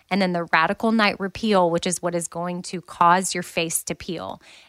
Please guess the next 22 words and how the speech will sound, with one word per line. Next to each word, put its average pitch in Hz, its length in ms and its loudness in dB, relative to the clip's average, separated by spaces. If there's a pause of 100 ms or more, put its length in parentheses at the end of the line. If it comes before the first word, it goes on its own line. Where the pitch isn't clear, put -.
(100)
And 190 200 0
you 190 200 0
do, 175 540 -4 (260)
Carrie 185 260 2
has 175 220 2
all 170 160 0
the 233 120 -2
instructions 220 520 -4
up 180 200 0
there, 170 380 0
but 185 120 -4
you 185 180 -10
do 170 500 -8 (640)
a 185 120 -2
morning 185 540 0
routine 269 540 0 (260)
and 202 160 2
a 208 100 4
night 208 340 2
routine 165 520 -6
with - 220 -14
it. - 340 -12